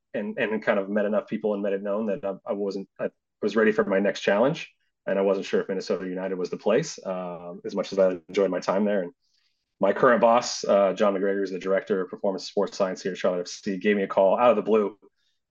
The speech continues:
Uh, I didn't even know him. Uh, and, but he, I'd been referred to him by several people. And he said, "Listen, I'm, we got an expansion team in Charlotte starting. You know, I've been named the director, and I'm asking around. I need a,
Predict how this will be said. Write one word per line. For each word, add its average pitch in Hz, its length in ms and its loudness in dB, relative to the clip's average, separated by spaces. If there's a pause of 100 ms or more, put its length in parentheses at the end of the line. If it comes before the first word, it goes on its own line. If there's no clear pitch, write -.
(100)
Uh, 95 60 -4
I 101 220 0
didn't 110 120 2
even 101 140 0
know 101 160 0
him. - 160 -8 (100)
Uh, 92 300 -4
and, 98 300 -6
but - 120 -2
he, 110 100 -2 (240)
I'd 98 180 -2
been 98 120 -2
referred 98 380 0
to 92 80 -2
him 98 140 -2
by 92 80 -2
several 92 280 -2
people. 104 260 -6
And 95 80 -4
he 95 60 -8
said, 98 180 -2
"Listen, 98 260 -4
I'm, 90 140 -12 (640)
we 101 60 -4
got 104 140 4
an 98 80 -2
expansion 120 420 0
team 123 200 0
in 104 60 -2
Charlotte 117 580 0
starting. 120 680 0
You 104 60 -8
know, 95 180 -6
I've 95 320 -2
been 101 140 0
named 101 160 0
the 98 60 -2
director, 98 640 0
and 95 140 -4
I'm 95 140 -4
asking 98 300 -4
around. 98 340 0
I 92 60 -4
need 98 180 -4
a, 95 160 0